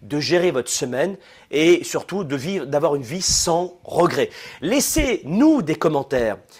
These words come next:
Dites-moi ce que vous en pensez dessous. Partagez cette vidéo à des hommes et des femmes que vous connaissez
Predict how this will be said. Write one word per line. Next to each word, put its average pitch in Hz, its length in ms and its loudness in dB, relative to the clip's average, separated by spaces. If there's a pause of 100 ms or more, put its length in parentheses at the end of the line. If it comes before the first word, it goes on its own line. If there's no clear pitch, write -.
Dites-moi 233 500 2
ce - 100 -4
que 151 60 -10
vous 135 160 -6
en 151 60 0
pensez 135 300 -8
dessous. 120 280 -10
Partagez 226 760 0
cette 127 220 -4
vidéo 131 440 -2 (360)
à 123 100 -2
des 147 220 0
hommes 196 120 2
et 165 40 0
des 156 80 0
femmes 147 240 0
que - 120 -10
vous 120 140 -10
connaissez 160 760 0